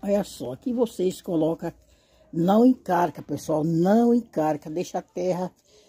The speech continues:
suspensa, bem fofinha. E não pode encarcar, tá, gente? Tá vendo aqui, pessoal? Isso aqui é uma sementeira. Eu plantei aqui as pimentas,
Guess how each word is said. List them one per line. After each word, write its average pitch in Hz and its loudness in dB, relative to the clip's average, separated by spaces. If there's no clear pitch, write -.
suspensa, 185 -2
bem 180 0
fofinha. 185 -2
E 190 -6
não 226 2
pode 190 2
encarcar, 220 -6
tá, 156 -8
gente? 147 -12
Tá 147 -6
vendo 185 2
aqui, 165 0
pessoal? 156 2
Isso 190 -4
aqui 214 -4
é 226 2
uma 208 2
sementeira. 196 0
Eu 160 -10
plantei 175 2
aqui 165 2
as 151 -6
pimentas, 165 2